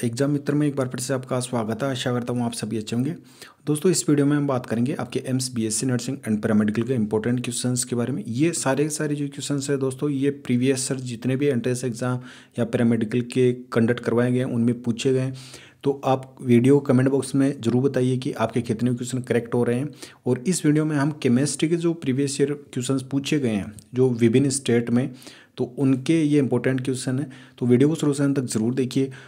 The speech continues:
और दोस्तों, अगर आप हमारे चैनल पर नए हैं, चैनल को सब्सक्राइब करिए, बेल आइकन को दबाइए, इससे कि आने वाले सभी वीडियोज़ की नोटिफिकेशन आपको मिल सके। तो दोस्तों, फर्स्ट क्वेश्चन है आपका, एल्यूमिनियम has a diagonal relationship with, तो एल्यूमिनियम के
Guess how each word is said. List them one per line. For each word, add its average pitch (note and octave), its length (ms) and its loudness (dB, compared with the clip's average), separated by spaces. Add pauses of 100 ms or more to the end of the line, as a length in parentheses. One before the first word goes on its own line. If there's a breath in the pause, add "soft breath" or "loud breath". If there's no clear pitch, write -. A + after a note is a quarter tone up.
(120)
और C3 80 0
दोस्तों, C#3+ 280 4
अगर D3+ 120 2
आप D3+ 100 2
हमारे C#3+ 160 0
चैनल C3+ 200 0
पर C3 120 -2
नए B2+ 140 2
हैं, C#3 220 -2
चैनल C3+ 280 -2
को B2 180 -10
सब्सक्राइब C3 460 -2
करिए, C3+ 140 2
बेल B2+ 180 0
आइकन C3+ 240 2
को C3 80 0
दबाइए, B2 200 2
इससे B2 180 -2
कि A#2+ 80 -2
आने A#2 160 2
वाले A2+ 140 0
सभी A#2 220 -2
वीडियोज़ A2+ 340 0
की A#2 60 0
नोटिफिकेशन G#2 380 0
आपको G2 260 -4
मिल C3 180 0
सके। E2+ 240 -8 (580 loud breath)
तो D3 80 4
दोस्तों, D#3+ 320 4 (200)
फर्स्ट D3+ 280 0
क्वेश्चन D#3 280 2
है C#3+ 60 0
आपका, D3 320 -4 (480 loud breath)
एल्यूमिनियम D#3+ 440 6
has D#3+ 200 2
a E3 80 4
diagonal D3 520 2
relationship C3+ 680 0
with, A#2+ 180 -2
तो C3 240 -6
एल्यूमिनियम D3 460 4 (140)
के E3 180 0